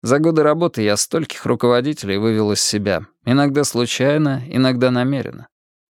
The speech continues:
В этот раз это вышло случайно. Но плюс был в том,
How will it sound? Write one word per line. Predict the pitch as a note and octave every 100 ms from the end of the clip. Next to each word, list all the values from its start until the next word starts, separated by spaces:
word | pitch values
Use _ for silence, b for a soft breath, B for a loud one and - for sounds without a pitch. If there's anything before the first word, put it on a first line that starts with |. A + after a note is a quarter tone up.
| _ _ -
В |
этот | D#3 G#3+ F#3+
раз | G3 F3 -
это | B2+ D#3
вышло | C3+ - A#2
случайно. | - G#2+ - F2 E2+ D2+ - _ _ _ _
Но | A#2 C3+
плюс | B2 E3+ E3
был | A2 A#2
в | G2+
том, | - D#3